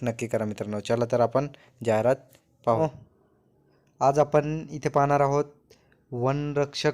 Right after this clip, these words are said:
म्हणजे वन विभागामध्ये वन मजूर या पदाची भरती होणार आहे मित्रांनो. एकूण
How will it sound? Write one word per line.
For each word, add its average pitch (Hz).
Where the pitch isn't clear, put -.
म्हणजे 139
वन 143
विभागामध्ये 135
वन 139
मजूर 139
या 127
पदाची 127
भरती 123
होणार 123
आहे 120
मित्रांनो. 120
एकूण 143